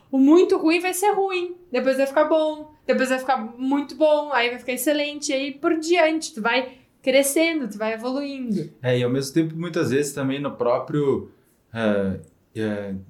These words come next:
Speaker 2: se imagina toda uma, toda uma situação, se imagina uma vitrine online, é,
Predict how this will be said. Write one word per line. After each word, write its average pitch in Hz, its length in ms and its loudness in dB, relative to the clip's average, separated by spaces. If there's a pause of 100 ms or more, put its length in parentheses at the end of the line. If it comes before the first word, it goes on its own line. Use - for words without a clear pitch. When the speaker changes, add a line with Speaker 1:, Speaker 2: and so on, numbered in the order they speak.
(260)
Speaker 2:
se 131 200 -6
imagina 135 500 2
toda 147 260 -2
uma, 135 280 0
toda 127 240 -8
uma 131 140 -4
situação, 139 600 -2
se 156 140 -12
imagina 131 340 -2
uma 139 140 -2
vitrine 123 380 -6
online, 120 500 -2 (440)
é, 117 560 0